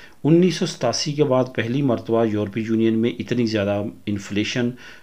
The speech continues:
अगर अपने लफ्ज़ों में कहा जाए महंगाई कभी नहीं हुई जितनी अब हुई है। उसकी सबसे बड़ी रीज़न कोरोना वायरस है और दूसरे सर्कमस्टांसेस हैं जो कि जंग की सूरत में रशिया के साथ दरपेश हैं यूरोप को। ये तमाम चीज़ें उसमें इन्वॉल्व हैं, जो कि इस वक्त इन्फ्लेशन दिन ब दिन बढ़ती जा रही है।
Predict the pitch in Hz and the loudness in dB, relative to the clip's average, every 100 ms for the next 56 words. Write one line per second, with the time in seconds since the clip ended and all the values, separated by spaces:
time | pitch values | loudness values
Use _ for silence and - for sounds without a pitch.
0 | - 107 113 110 - 120 110 113 113 113 | -6 0 2 2 2 0 0 0 0 0
1 | 107 95 107 110 107 95 95 98 101 120 | 0 -2 0 2 0 -2 -4 -2 0 -2
2 | - 101 113 113 95 104 117 117 113 98 | -2 0 0 0 0 -2 0 0 0 -4
3 | 104 113 - 117 117 113 110 113 107 - | -4 -4 -2 -4 -2 0 2 2 0 -6
4 | 107 127 - 120 104 101 101 98 107 107 | -6 -6 -4 -4 -2 -2 -2 -2 -2 -4
5 | - - - - 117 127 139 123 110 107 | -8 -20 -14 -6 0 2 4 4 4 2
6 | 110 127 117 98 107 - 113 - 101 110 | 0 0 0 0 -4 -2 -4 -4 -8 -4
7 | 104 - 98 95 107 107 110 110 - - | -6 -4 -6 -6 -6 -4 -4 -6 -14 -18
8 | - 110 110 101 120 113 107 104 107 - | -8 0 0 2 -2 0 -2 -2 -6 -4
9 | 104 98 104 98 92 - 107 98 95 95 | -4 -2 -4 -2 -4 -2 -4 -2 -4 -4
10 | 98 95 98 92 95 98 113 104 98 92 | -4 -4 -8 -6 -4 -4 -2 -2 -2 -2
11 | 92 - 104 101 98 98 101 104 98 87 | -4 -4 -4 -2 -4 -4 -2 -4 -6 -6
12 | 101 123 - - - - 113 117 113 123 | -4 -4 -8 -18 -12 -6 -4 -2 -2 -2
13 | 104 98 98 98 110 107 101 95 123 98 | -4 0 0 0 -2 -2 -2 -4 -6 -6
14 | - 104 - 101 98 101 95 117 117 101 | -8 -10 -8 -8 -8 -4 -4 -2 -4 -4
15 | 92 87 87 104 104 95 - 101 90 78 | -6 -6 -6 -4 -4 -6 -6 -4 -2 -4
16 | 82 80 76 | -4 -6 -8